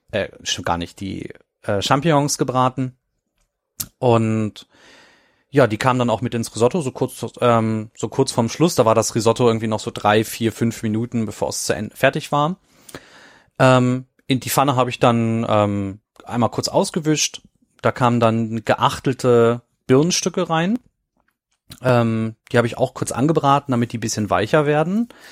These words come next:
Ja, da kam dann Zucker drauf. Damit, ähm, und die Walnusskerne waren auch dann noch mit drin,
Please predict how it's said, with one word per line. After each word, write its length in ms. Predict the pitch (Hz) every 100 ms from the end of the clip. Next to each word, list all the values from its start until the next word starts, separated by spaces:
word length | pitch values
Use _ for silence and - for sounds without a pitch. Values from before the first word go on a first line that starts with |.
| - - - - _ _ _
Ja, 140 | - 180
da 80 | 107
kam 220 | - 135
dann 160 | 123 117
Zucker 300 | - 147 147
drauf. 520 | 156 175 240 - - _ _
Damit, 260 | 123 131 - _ -
ähm, 260 | 123 120 120
und 300 | 107 - -
die 80 |
Walnusskerne 560 | 107 110 139 - 120 113
waren 100 | 104
auch 220 | - 120
dann 140 | 156 147
noch 100 | 147
mit 240 | 147 -
drin, 320 | 156 170 180